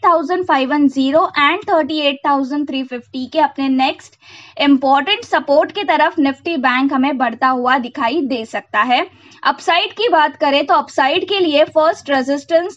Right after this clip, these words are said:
थर्टी नाइन थाउजेंड थ्री फिफ्टी का level रहेगा। अगर ये पार कर लिया Nifty Bank ने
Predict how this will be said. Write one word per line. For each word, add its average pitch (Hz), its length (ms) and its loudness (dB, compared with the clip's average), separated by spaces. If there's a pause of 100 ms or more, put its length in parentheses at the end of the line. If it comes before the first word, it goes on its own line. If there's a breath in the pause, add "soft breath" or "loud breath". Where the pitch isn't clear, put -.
थर्टी 277 240 0
नाइन 269 260 2
थाउजेंड 339 420 0
थ्री 294 140 -4
फिफ्टी 262 360 -8
का 277 140 0
level 254 300 0
रहेगा। 262 440 0 (120)
अगर 311 280 0
ये 339 220 -2 (100)
पार 294 260 4 (120)
कर 359 140 2
लिया 254 320 0
Nifty 247 360 -6
Bank 233 340 -2
ने 277 200 -2